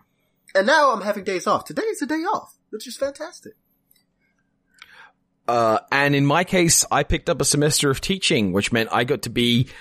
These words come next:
Speaker 2: for a, a, a semester on the Dream Meme team at my university, teaching first year students how to make memes.
Speaker 1: You, you feel good about that?
Speaker 2: I, look,
Speaker 1: <laughs>
Speaker 2: students are good.
Speaker 1: Eh?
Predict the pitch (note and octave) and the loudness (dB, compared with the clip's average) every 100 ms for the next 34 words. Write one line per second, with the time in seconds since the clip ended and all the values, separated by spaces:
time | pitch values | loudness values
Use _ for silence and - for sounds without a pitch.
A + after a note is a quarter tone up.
0 | - - - G#2+ G2 G2 F#2+ F#2 F2 - | -20 -10 0 2 4 4 4 2 0 0
1 | F2+ E2+ - - - G2 B2 C3+ - G#2 | 0 2 2 0 2 0 0 0 0 0
2 | F#2+ A2+ A#2+ G#2 - G3+ A3+ A3 G3+ - | 2 0 -2 -4 0 2 4 4 2 0
3 | G#2+ C3 G3+ G3+ E3 A#2+ _ - D#3 C#3 | -2 2 4 4 4 2 _ -2 0 2
4 | A#2 F#2+ D2+ - _ - A#2+ G2 G#2 G2 | 2 2 0 -6 _ -6 -4 0 0 0
5 | G2 F2 F#2+ G2 E2 C#2 - _ _ _ | 0 2 2 2 -2 -4 -4 _ _ _
6 | _ - B2 A2+ G#2 C3 A#2+ - A2+ - | _ -2 0 0 2 2 0 0 -2 0
7 | A2 G2+ - B2 G2+ G2 G#2+ E2+ G2 F#2 | -2 0 0 2 2 2 0 0 0 0
8 | E2+ D2+ - - D#3 D3 D3+ D#3 D3 E3 | 0 0 0 0 -4 -4 -4 -2 0 -2
9 | E3 E3 F3+ F3 _ _ _ B2+ - _ | -4 -8 -8 -8 _ _ _ -20 -20 _
10 | _ - - _ _ _ _ _ _ - | _ -20 -20 _ _ _ _ _ _ -2
11 | B3 C4+ - G5 - D5+ B4 A4 - C#4+ | 2 2 0 -2 -2 -2 -4 -8 -4 -2
12 | - C#4 - C#4 A3 G#3+ - - - C#3+ | 0 -2 0 0 2 2 2 0 0 0
13 | C#3 A2+ D#2 - _ _ _ _ _ - | 2 0 0 -6 _ _ _ _ _ -2
14 | A#3+ | -2